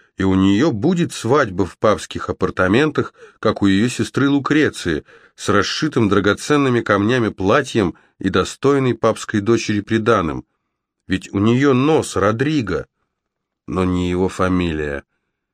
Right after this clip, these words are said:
И я возненавидела Ваноццу деи Каттанеи, возненавидела с внезапной чёрной горечью за то, что она испортила моё счастье. «Если вас это хоть сколько-нибудь утешит»,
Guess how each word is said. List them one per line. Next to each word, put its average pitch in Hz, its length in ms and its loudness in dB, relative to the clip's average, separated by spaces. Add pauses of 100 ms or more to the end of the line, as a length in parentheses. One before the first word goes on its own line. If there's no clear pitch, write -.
(320)
И 92 100 0
я 107 200 4
возненавидела 101 840 0
Ваноццу 90 560 0
деи 90 300 0
Каттанеи, 92 840 0 (600)
возненавидела 107 840 2
с - 160 -8
внезапной 101 720 0
чёрной 101 480 2
горечью 90 760 -2 (360)
за 92 160 -2
то, 92 160 0
что - 220 -2
она 87 180 0
испортила 87 580 -4
моё 82 200 0
счастье. 67 640 -8 (1300)
«Если 92 400 0
вас 87 340 0
это 82 200 -10
хоть - 300 -10
сколько-нибудь 82 1040 -4
утешит», - 580 -6